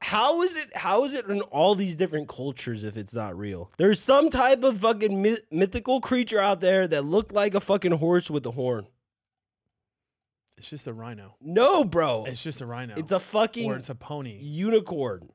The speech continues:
Speaker 2: I don't
Speaker 1: Okay.
Speaker 2: like 'em.
Speaker 1: The one that I said I would come back to that you talked about,
Speaker 2: Mm-hmm.
Speaker 1: um, was that, uh, probably the animal that looks probably most like a unicorn, kind of,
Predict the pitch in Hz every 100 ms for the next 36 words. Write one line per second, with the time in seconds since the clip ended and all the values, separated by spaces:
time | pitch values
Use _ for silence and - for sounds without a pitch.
0 | _ _ _ _ _ _ _ - - -
1 | 185 226 170 165 139 101 107 _ 143 185
2 | 185 208 247 226 196 202 180 170 151 -
3 | 165 143 131 151 - 135 127 123 127 139
4 | 135 113 120 120 117 113 117 185 - _
5 | _ _ - 135 135 127 117 110 101 _
6 | _ - 143 165 151 151 156 147 - _
7 | _ _ _ _ _ _ _ - 151 143
8 | 113 _ - 175 220 262 254 185 151 151
9 | 160 180 160 147 139 135 143 - 143 131
10 | 117 117 120 135 - 127 120 117 135 151
11 | 175 170 151 151 170 185 190